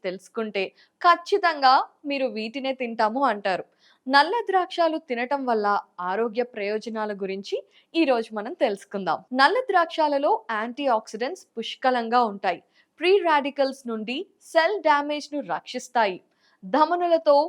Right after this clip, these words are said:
ఫలకం నిర్మాణాన్ని తగ్గించడంతో ప్రభావవంతం. అదేవిధంగా గుండె ఆరోగ్యాన్ని కూడా పెంచుతాయి. నల్ల ద్రాక్షాలలో ఖనిజాలు కూడా పుష్కలంగా ఉంటాయి, తద్వారా ఎముకల సాంద్రతను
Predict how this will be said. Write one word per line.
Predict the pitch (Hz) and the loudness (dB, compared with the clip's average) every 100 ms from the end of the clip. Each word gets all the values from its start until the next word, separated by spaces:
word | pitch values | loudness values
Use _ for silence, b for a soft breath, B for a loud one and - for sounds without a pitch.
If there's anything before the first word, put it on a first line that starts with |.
| - _ | -2 _
ఫలకం | 269 269 320 359 311 226 | 6 6 4 -4 -4 -2
నిర్మాణాన్ని | 220 254 339 339 311 285 277 208 | -2 2 4 4 0 -2 -6 -8
తగ్గించడంతో | 175 190 247 285 269 254 269 415 392 b b - | -10 -10 -8 -2 -2 -2 -2 -2 -4 b b 4
ప్రభావవంతం. | 302 302 403 427 359 320 220 - _ _ - | 4 4 2 2 0 0 -2 -2 _ _ -6
అదేవిధంగా | 190 208 208 202 208 202 190 185 b b - 214 | -2 0 0 0 -2 0 0 0 b b -8 -2
గుండె | 330 415 427 294 | 0 2 2 2
ఆరోగ్యాన్ని | 285 285 240 262 254 - | 2 0 0 -2 -2 -2
కూడా | 220 226 - | 0 0 0
పెంచుతాయి. | 240 226 240 220 185 170 _ _ _ - | -6 -6 -4 0 0 -2 _ _ _ -12
నల్ల | 190 196 269 269 | -6 0 0 2
ద్రాక్షాలలో | 277 269 - 240 226 208 220 - b - | 0 0 0 0 0 -2 -4 -6 b -2
ఖనిజాలు | 330 359 466 440 415 370 320 | 2 2 2 0 0 -2 -2
కూడా | 285 226 247 - _ 226 | 0 2 0 -2 _ -14
పుష్కలంగా | 220 - 233 208 196 208 277 247 | -12 -8 -4 -2 -2 2 2 2
ఉంటాయి, | 208 214 196 - - | 0 -2 -2 -6 2
తద్వారా | 381 381 330 320 320 277 - _ 180 208 | 2 2 2 2 4 4 2 _ -8 -6
ఎముకల | 226 269 320 320 311 | -4 -2 0 0 -2
సాంద్రతను | 190 202 269 294 294 269 | -4 -2 -4 -4 -2 -2